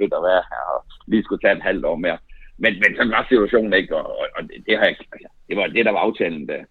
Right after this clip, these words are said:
da Drejer kom hjem, og, og det var derfor, vi har puttet en klausul i. Jamen, det var så, han kunne bestemme, hvor jeg tidligere i udsendelsen sagde, at der skal tre til at bestemme, om man skal blive, blive solgt, øh,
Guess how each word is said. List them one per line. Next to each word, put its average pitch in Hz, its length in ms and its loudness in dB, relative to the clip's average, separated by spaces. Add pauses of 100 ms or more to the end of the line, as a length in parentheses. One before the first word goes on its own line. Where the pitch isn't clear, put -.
da 82 80 -6
Drejer 82 280 -4
kom 80 200 -12
hjem, 87 220 -4
og, - 240 -16 (160)
og 73 120 -16
det 90 80 -4
var 85 60 -4
derfor, 92 220 -4
vi 80 100 -4
har 78 120 -8
puttet 76 160 -6
en 78 60 -12
klausul 85 460 -2
i. 85 100 -4 (320)
Jamen, - 160 -6
det 95 100 4
var 87 80 2
så, - 140 -4
han 92 140 -4
kunne 87 240 0
bestemme, 90 260 2 (720)
hvor 87 140 2
jeg 80 200 2
tidligere 98 320 4
i - 40 6
udsendelsen 85 420 -2
sagde, 87 140 0
at 82 60 0
der - 140 -10
skal 80 140 -4
tre 98 240 2
til - 120 0
at 90 120 0
bestemme, 95 400 -2 (140)
om 82 100 -2
man 73 220 -10
skal - 140 -6
blive, - 140 -10 (340)
blive 82 120 -4
solgt, 92 340 4 (220)
øh, 71 360 0